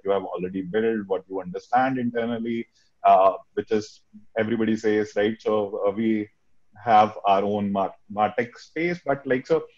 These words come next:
what you understand internally with respect to a customer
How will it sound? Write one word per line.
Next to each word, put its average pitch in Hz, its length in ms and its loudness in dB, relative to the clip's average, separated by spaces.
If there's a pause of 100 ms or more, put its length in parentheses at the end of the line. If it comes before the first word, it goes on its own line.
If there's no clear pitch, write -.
(220)
what 135 260 4 (280)
you 139 240 4
understand 123 680 2
internally 117 600 0
with 113 180 -2
respect 110 400 -4
to 110 160 2
a 104 120 -2
customer 185 540 -2